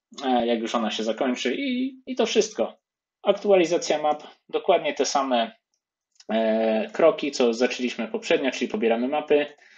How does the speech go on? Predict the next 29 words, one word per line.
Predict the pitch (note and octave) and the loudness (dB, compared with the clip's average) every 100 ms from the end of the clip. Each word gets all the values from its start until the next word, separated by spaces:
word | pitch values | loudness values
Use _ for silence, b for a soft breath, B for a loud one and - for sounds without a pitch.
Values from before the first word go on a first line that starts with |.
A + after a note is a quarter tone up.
| b - | b -6
rozpakuj | - - C3+ C#3 | -4 0 2 4
mapy, | C3+ C3+ C3+ C3 B2+ - _ - | 2 -2 0 0 0 -8 _ -8
podłączamy | A#2+ A#2 A#2 A#2 A2 | -4 -2 0 0 0
U | |
S | G#2+ | -2
B | A2+ | -2
do | A2+ | 0
laptopa. | B2 - D3 D3 C3 - b b b _ _ | -2 2 0 4 2 0 b b b _ _
Ten | G3+ G3+ | 2 2
plik, | F#3+ E3 D#3+ | 2 -2 -4
który | - - D3 | -8 0 2
generowany | C#3+ C3+ C3 B2+ C3 B2 | 4 4 2 0 0 0
był | B2 | 2
automatycznie, | A#2+ B2 A#2+ - A#2 A#2+ | 2 0 -2 -2 -4 -2
jest | A2 | -4
generowany | A#2 A2+ A2+ A#2 A#2 A2+ | -2 -2 -2 -2 -2 -4
i | |
wysyłany | A2 - A#2 A2+ A2 | -4 -4 -4 -4 -8
do, | A2 A2 A2 G#2+ | -10 -10 -10 -6
do | B2+ | -4
was | A2+ A2 | -2 -4
przeze | - D#3 F3 D#3+ | -6 -6 -4 -4
mnie. | D#3 D3 _ _ _ _ _ _ _ C3+ | -4 -6 _ _ _ _ _ _ _ -10
Wrzucacie | E3 F3 D3 C3 | -4 -2 0 0
to | C3 | 2
na | A#2 | 2
pendrive, | C#3+ C3 A#2+ A2+ - - _ _ _ _ _ _ _ | 0 2 2 2 0 -14 _ _ _ _ _ _ _
informacja | G#3 F#3+ F3 E3 D3+ D3 | -8 -4 -2 0 2 4
aktualizacji, | C3+ - C3+ B2 A#2+ - B2 | 2 2 4 4 4 2 -2